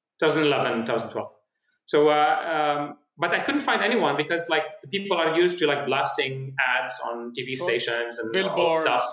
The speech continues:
Speaker 1: We had to build our own performance marketing team. Thankfully, there are more agencies now, but hon-, honestly, the majority of agencies are not good. And
Speaker 2: Right, so
Speaker 1: if they are kinda good, there are,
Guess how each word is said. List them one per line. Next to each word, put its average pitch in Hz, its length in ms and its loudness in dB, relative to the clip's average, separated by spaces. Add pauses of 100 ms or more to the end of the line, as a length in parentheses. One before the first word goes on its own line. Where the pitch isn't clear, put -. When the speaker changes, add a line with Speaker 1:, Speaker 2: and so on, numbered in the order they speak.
(200)
Speaker 1:
We 156 160 4
had 226 140 2
to - 60 2
build 190 160 6
our 160 160 4
own 175 160 4
performance 151 400 0
marketing 135 320 -2
team. 151 500 0 (140)
Thankfully, 196 360 2
there 147 160 4
are 160 160 2
more 190 180 4
agencies 156 540 -2
now, 147 340 0 (500)
but 151 220 4
hon-, 170 240 2
honestly, 190 280 2
the 156 60 0
majority 156 440 2
of 147 160 -6
agencies 151 420 -2
are 147 140 0
not 180 200 0 (300)
good. 135 320 2 (320)
And 151 280 0
Speaker 2:
Right, - 160 -8
so - 120 -4
Speaker 1:
if - 100 -8
they 156 100 2
are 226 480 0
kinda 233 320 2
good, 143 300 2 (1000)
there 160 160 -2
are, - 180 -4